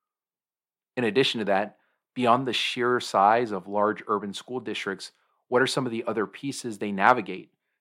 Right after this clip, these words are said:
to get the entire ecosystem moving towards a shared vision on a daily basis? We're gonna explore both of those things in this episode.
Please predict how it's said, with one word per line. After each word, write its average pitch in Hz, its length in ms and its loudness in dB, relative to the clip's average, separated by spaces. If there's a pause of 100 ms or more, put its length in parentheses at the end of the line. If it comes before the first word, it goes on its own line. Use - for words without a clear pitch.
to - 80 -16
get 117 240 -8
the 117 120 -6
entire 110 560 0
ecosystem 110 720 -8
moving 104 360 -6
towards 101 320 -6
a 95 60 -8
shared 104 440 -4
vision 110 460 -6
on 107 160 -6
a 101 60 -4
daily 101 380 -10
basis? - 580 -16 (880)
We're 139 100 0
gonna 160 120 0
explore 151 320 2
both 143 200 4
of 143 100 -2
those 127 180 0
things 113 200 -6
in 113 100 -6
this 110 180 -8
episode. 104 500 -2